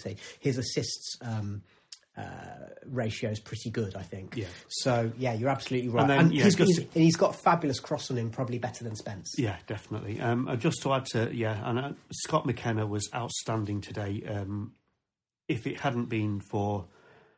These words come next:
Speaker 1: probably Jed Spence and Jimmy Garner, he would have been man of the match for me because
Speaker 2: Okay. And, and Jedmond was the one who got the official man of the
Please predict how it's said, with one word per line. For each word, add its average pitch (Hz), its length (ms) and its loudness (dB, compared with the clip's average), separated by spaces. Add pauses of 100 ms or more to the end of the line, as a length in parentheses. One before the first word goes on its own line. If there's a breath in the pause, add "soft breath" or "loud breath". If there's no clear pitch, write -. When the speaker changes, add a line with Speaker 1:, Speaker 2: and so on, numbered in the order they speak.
(120)
Speaker 1:
probably 107 380 -4
Jed 101 240 -4
Spence - 460 -6
and 98 340 -4 (120)
Jimmy 101 240 -4
Garner, 101 480 -4 (260)
he 107 140 -4
would 104 120 -2
have - 80 -10
been 98 160 -6
man 95 160 -8
of 104 60 -6
the 98 80 -8
match 104 240 -10
for - 140 -12
me 101 300 -8
because 123 300 -4
Speaker 2:
Okay. - 460 -10
And, 175 200 4
and 175 180 6
Jedmond 165 400 4
was 139 140 2
the 151 100 0
one 139 120 2
who 143 120 0
got 135 200 -2
the 131 80 0
official 127 340 -4
man 117 140 -4
of 120 60 -4
the 120 60 -4